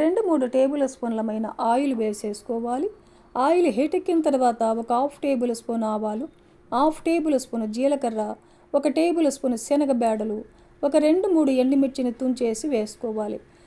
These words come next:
మీరు కావాలంటే ఒక టేబుల్ స్పూన్ మినపగుళ్ళు కూడా వేసేసుకోవచ్చండి. ఇవన్నీ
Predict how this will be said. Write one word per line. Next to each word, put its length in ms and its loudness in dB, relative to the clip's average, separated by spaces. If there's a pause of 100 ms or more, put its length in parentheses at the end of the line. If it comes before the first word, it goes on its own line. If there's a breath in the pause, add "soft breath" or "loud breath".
(160 soft breath)
మీరు 260 2
కావాలంటే 560 2 (160)
ఒక 100 -2 (120)
టేబుల్ 340 4
స్పూన్ 300 -4
మినపగుళ్ళు 560 2
కూడా 220 4
వేసేసుకోవచ్చండి. 960 -4 (920)
ఇవన్నీ 380 2